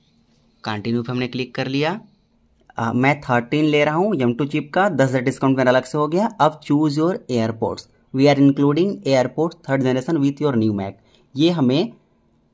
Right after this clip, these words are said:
अ, जो third generation का जो सबसे latest वाला Mac ये है, ये हमें free में मिल रहा है। Okay, Third generation एयरपोर्ट with lightning चार्जिंग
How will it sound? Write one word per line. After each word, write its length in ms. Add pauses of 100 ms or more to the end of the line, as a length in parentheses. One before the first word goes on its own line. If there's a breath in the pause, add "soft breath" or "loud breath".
(260)
अ, 340
जो 180 (120)
third 240
generation 420
का 80
जो 100
सबसे 280
latest 520
वाला 180
Mac 280
ये 200
है, 180 (160)
ये 180
हमें 360 (200)
free 240
में 380
मिल 180
रहा 200
है। 220 (1300)
Okay, 260 (3000)
Third 280
generation 480
एयरपोर्ट 480
with 200
lightning 500
चार्जिंग 480